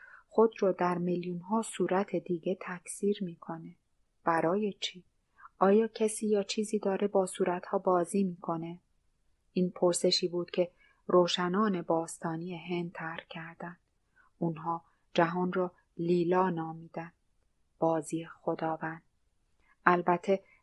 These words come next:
در این بازی صورت‌های فردی زندگی از اهمیت زیادی برخوردار نیستند. در دریا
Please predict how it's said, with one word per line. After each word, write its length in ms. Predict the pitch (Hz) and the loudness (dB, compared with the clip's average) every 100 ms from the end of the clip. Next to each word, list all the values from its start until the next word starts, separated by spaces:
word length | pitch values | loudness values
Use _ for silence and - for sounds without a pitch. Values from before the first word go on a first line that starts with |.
| - | 2
در 140 | 175 | 4
این 180 | 196 240 | 6 4
بازی 460 | 208 175 170 180 - _ _ | 4 2 0 -4 -6 _ _
صورت‌های 680 | - 190 185 185 226 240 208 | 0 2 2 0 -2 -2 -2
فردی 500 | - 180 180 214 202 | 0 0 2 2 2
زندگی 680 | - 175 170 165 185 180 - _ _ | 0 -4 -4 -4 -4 -4 -6 _ _
از 160 | - - | -4 -2
اهمیت 680 | 175 175 175 170 190 202 180 | -4 -4 -6 -4 -4 -2 -2
زیادی 500 | 160 175 175 180 180 | -2 -2 0 0 0
برخوردار 760 | 170 170 - 170 165 170 175 170 | 0 -2 -2 -4 -2 0 0 -2
نیستند. 580 | 170 170 - 165 165 - _ _ _ _ _ _ - | -6 -10 -10 -8 -8 -12 _ _ _ _ _ _ 2
در 220 | 165 160 | 4 4
دریا 600 | 170 165 165 165 170 | 2 2 0 -2 -2